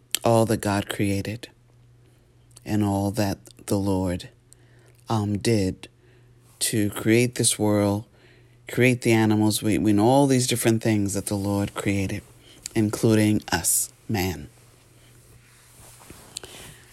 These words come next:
And this is something that I have to do for myself as well. Many of us, between whether it's the weather, whether it's storms,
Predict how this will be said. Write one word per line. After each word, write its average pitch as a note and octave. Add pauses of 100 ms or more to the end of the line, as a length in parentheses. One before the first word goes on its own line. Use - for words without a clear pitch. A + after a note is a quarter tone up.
(440)
And A#2+ (100)
this -
is D3
something A#2+
that G#2 (680)
I B2
have A#2
to A2+
do G#2+
for G#2+
myself G#2
as G2+
well. G2
Many C3
of B2+
us, A2 (1160)
between A#2 (320)
whether A#2+
it's - (160)
the A2
weather, A#2+ (540)
whether G#2+
it's G2
storms, A2+